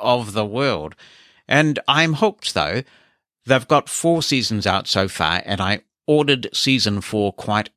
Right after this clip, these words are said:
early on before it was available. And I got this email from them, from the company doing these D V D releases, and they said, "Since you've ordered so early, we are upgrading you at no additional charge so that you'll get season four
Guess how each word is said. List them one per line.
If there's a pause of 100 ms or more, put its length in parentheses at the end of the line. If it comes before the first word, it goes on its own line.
early
on
before
it
was
available. (200)
And
I
got
this
email
from
them,
from
the
company
doing
these
D
V
D
releases,
and
they
said,
"Since
you've
ordered
so
early,
we
are
upgrading
you
at
no
additional
charge (420)
so
that
you'll
get
season
four